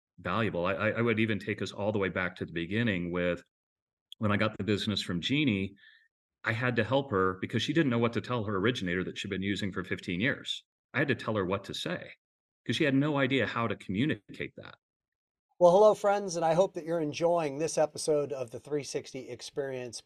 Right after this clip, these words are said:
Speaker 2: podcast. To listen to the remainder of this episode, please visit us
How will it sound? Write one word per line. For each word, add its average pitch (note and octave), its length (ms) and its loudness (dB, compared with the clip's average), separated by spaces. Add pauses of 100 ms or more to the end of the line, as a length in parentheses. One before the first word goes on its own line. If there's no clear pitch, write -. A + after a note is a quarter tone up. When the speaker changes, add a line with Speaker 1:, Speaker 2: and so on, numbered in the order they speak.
Speaker 2:
podcast. A#2 560 -4 (600)
To F3 80 0
listen C4 260 0
to C4 80 -2
the F#3 120 -6
remainder D#3+ 600 -2
of B2 140 -4
this A#2+ 220 -6
episode, C3 580 -4 (120)
please G3+ 300 -2
visit D#3 380 -4
us D#3 240 -2